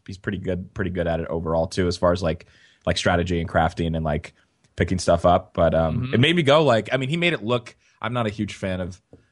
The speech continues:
Speaker 1: those style of games, but it made me, and it looks, it, I don't know, it looks simple enough where it's like
Speaker 2: I, I have to say, like, the, the, the one thing that it's got going for it is that it's such a narrow focus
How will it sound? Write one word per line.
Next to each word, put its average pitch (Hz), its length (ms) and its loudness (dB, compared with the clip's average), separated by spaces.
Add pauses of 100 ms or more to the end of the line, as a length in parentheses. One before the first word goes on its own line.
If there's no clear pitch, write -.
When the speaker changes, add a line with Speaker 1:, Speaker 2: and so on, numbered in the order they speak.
(100)
Speaker 1:
those 90 180 -4
style 104 280 4
of 101 100 2
games, 117 240 2
but 110 100 2
it 104 40 0
made 104 180 0
me, 104 180 0
and 120 140 2
it - 20 4
looks, 185 200 2
it, 147 260 2
I 131 100 0
don't 156 100 4
know, 143 80 2
it 107 40 -2
looks 147 160 -6
simple 156 340 -4
enough 156 420 -4
where 107 160 2
it's 101 140 -4
like 95 360 2
Speaker 2:
I, 165 340 0
I 160 140 2
have 170 200 0
to 151 60 -12
say, 156 260 -6
like, 139 280 -8
the, 127 160 -8
the, 120 160 -6
the 117 240 -8
one 139 240 -4
thing 160 160 -6
that 135 80 -6
it's 120 160 -10
got 117 200 -4
going 113 280 -4
for 127 180 -6
it 120 80 -4
is 104 120 -8
that 104 180 -6
it's 104 160 -8
such 131 340 -2
a 117 60 0
narrow 107 400 0
focus 110 520 -4